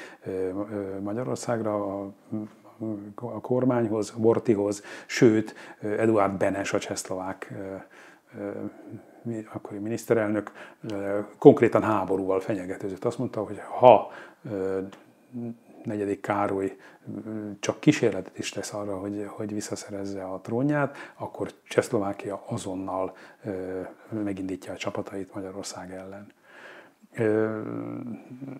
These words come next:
ezt komolyan kellett venni. Horthy úgy gondolta, hogy ezt komolyan kell, komolyan kell venni, és amikor másnap, ö, megérkeztek a vidékről, megérkeztek a, a Horthyhoz hű csapatok, akkor,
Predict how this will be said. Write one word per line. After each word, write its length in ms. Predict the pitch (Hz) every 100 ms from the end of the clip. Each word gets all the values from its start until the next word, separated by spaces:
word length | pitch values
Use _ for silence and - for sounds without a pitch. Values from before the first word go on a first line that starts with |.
| -
ezt 260 | - -
komolyan 300 | - 98 92
kellett 340 | 92 104 104 -
venni. 340 | 104 92 92 -
Horthy 360 | 120 110 110 123
úgy 140 | 113
gondolta, 520 | 101 98 98 92 101
hogy 180 | 98 101
ezt 200 | 104 -
komolyan 360 | 113 101 95 101 - 104 95
kell, 240 | 104 101 -
komolyan 520 | 117 - 120 110 95
kell 200 | - 101
venni, 360 | 110 127 165 160 - - -
és 100 | -
amikor 240 | 110 107 117
másnap, 680 | 127 117 - - 101 - - - 110
ö, 60 |
megérkeztek 920 | 107 104 104 104 101 - 95 - 95 101
a 320 | 98 98 101 - -
vidékről, 480 | 110 98 92 101
megérkeztek 680 | 95 98 95 - 101 - -
a, 280 | 101 98 - - - - - -
a 80 | 98 95 98 101
Horthyhoz 500 | 113 104 110 98 -
hű 300 | 110 101 -
csapatok, 640 | - 135 147 131 - - -
akkor, 520 | 113 - 104 -